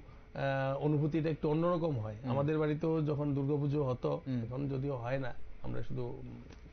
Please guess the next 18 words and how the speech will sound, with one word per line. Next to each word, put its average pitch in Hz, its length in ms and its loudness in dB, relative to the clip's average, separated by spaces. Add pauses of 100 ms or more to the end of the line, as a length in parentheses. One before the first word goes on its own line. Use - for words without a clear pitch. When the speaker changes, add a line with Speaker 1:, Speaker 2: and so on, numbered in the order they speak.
(400)
Speaker 2:
সেটাই। 156 240 0
Speaker 1:
অষ্টমীতে 135 400 2
পড়ি, 123 200 -8 (420)
সেই 220 320 2 (140)
সু-, - 140 -4
Speaker 2:
বিষয়টাই 143 240 4
Speaker 1:
মায়ের 196 160 8
যে 185 60 2
Speaker 2:
শুরু 196 120 4
হয়। - 100 4
Speaker 1:
বিদায়ের 185 320 6
সুরটা 185 540 2 (200)
Speaker 2:
হুম। 110 200 2
Speaker 1:
যেন 170 200 4
কোথাও 160 400 2
মিসিং 151 400 2
হয়ে 127 160 0
যাচ্ছে। 110 420 -4